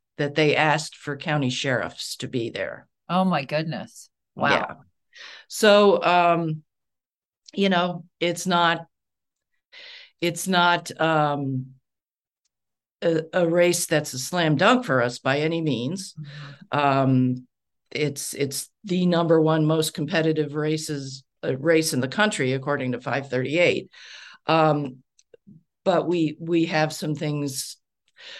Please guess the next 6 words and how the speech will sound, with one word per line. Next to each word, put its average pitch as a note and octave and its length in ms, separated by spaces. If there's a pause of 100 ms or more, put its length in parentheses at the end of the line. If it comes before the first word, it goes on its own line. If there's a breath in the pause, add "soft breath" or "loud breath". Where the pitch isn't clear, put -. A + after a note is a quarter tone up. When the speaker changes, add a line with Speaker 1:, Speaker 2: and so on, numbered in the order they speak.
(160 loud breath)
Speaker 1:
going D3 380
for C3 260
us. - 320
And C#3 480
Fran D#3 400
Knoll F#3 680